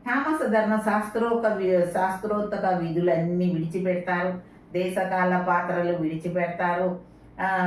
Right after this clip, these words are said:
డాంబికంగా అన్నీ తమకే తెలిసినట్టు మాట్లాడుతుంటారు, అలాగే పూజలు చేసే వాళ్ళని గేలి చేస్తుంటారు,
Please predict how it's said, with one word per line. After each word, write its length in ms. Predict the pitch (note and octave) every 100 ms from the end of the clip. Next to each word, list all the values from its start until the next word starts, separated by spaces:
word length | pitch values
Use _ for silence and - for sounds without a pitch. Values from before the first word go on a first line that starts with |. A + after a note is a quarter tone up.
| E3+ E3 D3+ C#3
డాంబికంగా 1000 | D#3 F#3 G#3 G3+ - F#3 F3+ F3+ E3+ -
అన్నీ 420 | C#3+ E3 F3+ G3 F3+
తమకే 340 | F3 F3+ F#3 F3+
తెలిసినట్టు 600 | E3+ D#3+ E3 E3 E3 E3
మాట్లాడుతుంటారు, 1040 | D#3+ E3 F3+ F3 F3 F3+ F3+ F3+ F3 F3+ - - -
అలాగే 420 | E3+ F3 F#3 F3+
పూజలు 340 | F3 F3+ F#3
చేసే 380 | F3+ F3 E3+ F3
వాళ్ళని 480 | E3+ E3+ E3+ F3 D#3
గేలి 240 | C#3+ D3+ E3+
చేస్తుంటారు, 800 | F3 F3 F3 E3+ - E3+ F3